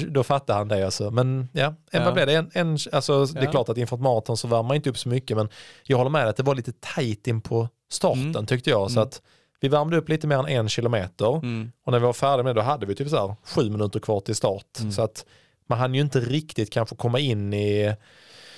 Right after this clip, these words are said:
Speaker 1: man tänker som man ser, eh, Stefan Holm eller Carolina Klüft när de var som bäst, att de,
Speaker 2: Mm.
Speaker 1: de var liksom, gick in i en bubbla innan, liksom, och förberedde
Speaker 2: Mm.
Speaker 1: sig. Vi, vi, eh, det blev lite stressat för oss, kändes
Speaker 2: Mm.
Speaker 1: det som, så
Speaker 2: Mm.
Speaker 1: att man inte
Speaker 2: Mm.
Speaker 1: riktigt hann, eh, ja,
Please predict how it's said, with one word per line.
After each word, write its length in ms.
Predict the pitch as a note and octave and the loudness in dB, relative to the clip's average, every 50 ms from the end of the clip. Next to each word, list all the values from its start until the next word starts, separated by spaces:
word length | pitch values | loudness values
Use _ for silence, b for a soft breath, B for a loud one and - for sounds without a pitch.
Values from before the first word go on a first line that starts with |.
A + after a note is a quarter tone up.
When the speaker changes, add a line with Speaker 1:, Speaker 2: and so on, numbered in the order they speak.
| B B B B B B B B B B B - | B B B B B B B B B B B -2
Speaker 1:
man 100 | C#3 B2 | -2 0
tänker 280 | - D#3 D3+ B2+ - A#2 | 2 0 0 0 -2 -2
som 200 | - - B2+ A#2 | 0 0 0 0
man 140 | A#2+ A#2 | 2 0
ser, 400 | A2+ - - D3 A#2+ A2 G#2 G2+ | 0 0 0 0 0 0 0 0
eh, 480 | G#2+ G#2+ G#2+ G#2+ G#2+ G#2+ A#2 C3+ C3 A#2+ | 0 0 2 2 0 0 -2 -2 -4 -6
Stefan 400 | G2+ - - B2 A2+ - A#2 G#2+ | -4 -2 -2 -2 0 0 -2 -4
Holm 400 | F#2+ - D3 B2+ A2 G2+ F#2+ F#2+ | -2 0 2 2 2 2 0 -2
eller 120 | G2 G2 F#2+ | -2 -4 -4
Carolina 420 | - - - G#2+ G#2 G#2 G2+ G#2 | -6 -6 -4 -4 -2 -2 -2 -4
Klüft 500 | - - - F3 C3+ - - - - - - | -6 -4 -2 -2 -2 -2 -4 -14 -16 -12 -4
när 100 | - B2 | -2 0
de 140 | C#3+ D3+ C3+ | 0 0 0
var 80 | B2+ A#2 | 0 0
som 200 | - - A#2 A2+ | 0 -2 -2 0
bäst, 340 | A2+ A2+ G2 - - - B2 | 0 -2 -2 -2 -4 -4 -2
att 100 | A2+ C#3 | 0 2
de, 140 | C3+ B2 | 2 2
Speaker 2:
Mm. 120 | A2 G#2 G#2+ b b b b b b | 2 -2 -6 b b b b b b
Speaker 1:
de 340 | C#3+ B2+ C3+ B2+ A#2+ B2 A#2+ | -2 0 2 2 2 2 2
var 280 | D3+ D#3 B2+ A2 G#2+ | 2 4 4 4 2
liksom, 240 | G#2+ G#2+ G#2 - A#2 | 2 0 -2 -2 -2
gick 140 | A#2 - - | -2 -2 0
in 180 | D#3+ C#3+ B2+ | 0 2 2
i 40 | A#2 | 2
en 180 | A2+ A2+ G#2+ G2+ | 2 0 -2 0
bubbla 760 | - - C3 C3 C#3 C#3+ B2 G#2 G#2 G2 G2 G2 F#2+ G2+ B2 | 2 4 4 4 4 2 0 -2 0 2 2 2 2 0 0
innan, 600 | C#3+ B2+ A#2+ B2+ B2+ A#2+ A2 G2+ F#2 F2+ F#2+ F#2+ | 0 -2 0 0 0 0 0 0 -2 -2 -2 -2
liksom, 240 | F#2+ F#2+ - - A2+ | -4 -4 -4 -2 -4
och 60 | G2+ | -4
förberedde 520 | - - - A#2+ A#2 A#2 B2 B2 A2+ G#2 G2+ | -4 -2 0 2 4 4 4 2 2 0 0
Speaker 2:
Mm. 120 | G2 F#2+ | -2 -2
Speaker 1:
sig. 160 | - - A#2 | 0 0 2
Vi, 240 | A2+ D3 D3+ C3 C3 - | 2 2 2 0 -2 -4
vi, 420 | C#3 C#3+ D#3+ C#3+ A#2+ A2 G#2+ A2 | -2 0 0 2 2 0 2 2
eh, 60 | A2 A2 A2 A2 b b b | 2 2 2 -2 b b b
det 60 | b | b
blev 60 | C3 D#3+ G3 | -4 -4 -2
lite 100 | - D3+ | -2 -2
stressat 600 | - - - A#2 C#3 G3 - - - - F#2+ - - | -4 -2 -2 0 -2 -2 -2 -4 -4 -4 -6 -6 -4
för 100 | - C#4+ | -4 -4
oss, 100 | - - | -4 0
kändes 320 | - C#3 C#3 C3 G#2 G#2+ | 0 0 2 2 0 -2
Speaker 2:
Mm. 60 | A2+ | -4
Speaker 1:
det 40 | F2+ | -6
som, 180 | - G2 G2+ A2 | -6 -4 -4 0
så 100 | B2 B2 | 0 0
Speaker 2:
Mm. 120 | G2 F#2 | 0 0
Speaker 1:
att 120 | G2 - | -4 -4
man 120 | - G#2+ A2+ | -4 -2 -2
inte 120 | B2 A2 | -2 -2
Speaker 2:
Mm. 60 | A2+ | -2
Speaker 1:
riktigt 280 | A#2 A#2 - G2+ G2 - | -2 -2 -2 -6 -6 -6
hann, 340 | A#2+ G#2 G2+ G2 G2+ G2+ G2 | -6 -4 -4 -4 -4 -4 -6
eh, 100 | G2 G2 G2 G2 - _ _ - - | -6 -6 -6 -8 -10 _ _ -12 -4
ja, 120 | - B2 | -2 -2